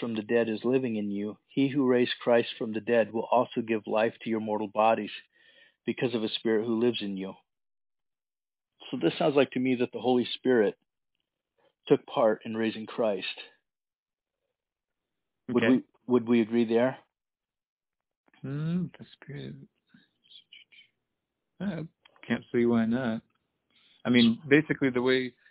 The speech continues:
Speaker 2: um, the way we understand the Holy Spirit as being God's active force, basically the means by which he, uh, does anything,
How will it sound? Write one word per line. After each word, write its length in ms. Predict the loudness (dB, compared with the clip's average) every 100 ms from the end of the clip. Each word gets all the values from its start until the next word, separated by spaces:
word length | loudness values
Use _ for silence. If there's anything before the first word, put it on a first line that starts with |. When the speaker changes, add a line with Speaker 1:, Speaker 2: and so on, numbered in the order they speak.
| _ _ _ -6
Speaker 2:
um, 300 | -4 -4 -2
the 80 |
way 100 | 0
we 140 | 0 -2
understand 520 | -6 -8 -4 -4 -2
the 200 | -2 -4
Holy 300 | -4 -2 -2
Spirit 360 | -4 -2 0 0
as 120 | -4
being 420 | -4 -2 -2 -4 -10 -20 -6
God's 280 | 0 0 2
active 360 | 0 -2 -8 -10 -2
force, 300 | -2 -2 -6 -12
basically 520 | -4 -4 -4 -8 -6 -6
the 300 | -6 -8 -10 _ _ _ _ -4
means 320 | 2 2 0 0
by 180 | 0
which 220 | 0 -2 -6 -8
he, 340 | -4 -4 -6 -10 _ _ _ -12
uh, 280 | -10 -10 -14 -20 _ -16 -16 -20 _ -14 -4
does 220 | 0 0 -2 -12 -18 -16 -10
anything, 520 | 0 0 2 0 0